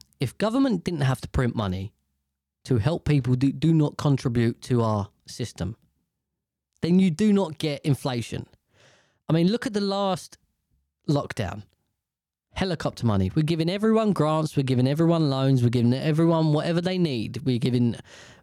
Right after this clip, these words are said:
people that do not work an extra twenty pound in their account. Why? Why did we do that? It's not as if they're not locked down anyway. They ain't going anywhere.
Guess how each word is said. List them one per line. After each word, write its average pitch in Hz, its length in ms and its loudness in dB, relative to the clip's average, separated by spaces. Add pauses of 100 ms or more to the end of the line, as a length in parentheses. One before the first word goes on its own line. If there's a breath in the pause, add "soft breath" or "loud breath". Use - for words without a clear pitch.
people 196 260 2
that 165 260 -4
do 214 180 4
not 202 220 2
work 139 520 0
an 151 140 0
extra 180 340 -6
twenty 170 340 -2
pound 143 340 2
in 135 60 4
their 131 160 2
account. 110 400 -2 (140)
Why? 247 380 2 (600)
Why 302 300 -2
did 269 180 -2
we 269 100 2
do 220 260 4
that? 147 380 -2 (680)
It's - 200 -6
not 277 260 -2
as 202 180 -4
if - 240 -6
they're 226 180 -2
not 214 260 0
locked 180 320 0
down 214 300 -4
anyway. 135 480 -4 (240 loud breath)
They 254 240 -2
ain't 247 340 -4
going 208 360 0
anywhere. 139 540 0